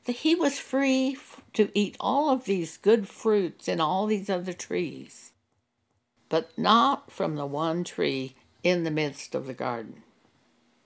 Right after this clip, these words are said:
And the serpent said to the woman in Genesis chapter three, verse four,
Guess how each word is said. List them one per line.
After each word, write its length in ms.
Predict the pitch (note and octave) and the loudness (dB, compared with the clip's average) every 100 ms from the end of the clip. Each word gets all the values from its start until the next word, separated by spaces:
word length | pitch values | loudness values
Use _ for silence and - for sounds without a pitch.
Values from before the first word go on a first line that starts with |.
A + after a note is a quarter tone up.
| _ _ _ _ _ _ _ _ _ - | _ _ _ _ _ _ _ _ _ 2
And 140 | A#3 | 4
the 60 | B3 | 4
serpent 460 | B3 D4+ E4 C4 F#3+ | 6 6 6 2 2
said 300 | A#3 A3 F#3 | 4 4 2
to 100 | F3+ | -4
the 120 | F3 | -2
woman 480 | D#3+ E3 C3 B2 C3 | 2 2 2 -4 -8
in 140 | C#3+ | -6
Genesis 560 | - F#3+ A3+ A#3+ F#3 - | -2 2 2 0 -8 -2
chapter 360 | E3+ E3+ - | 0 0 -4
three, 320 | - E3+ E3 | -2 2 4
verse 340 | C#3 C#3+ C3 - | 4 2 2 -2
four, 560 | - E3 D3+ A2 - | 0 2 2 0 -10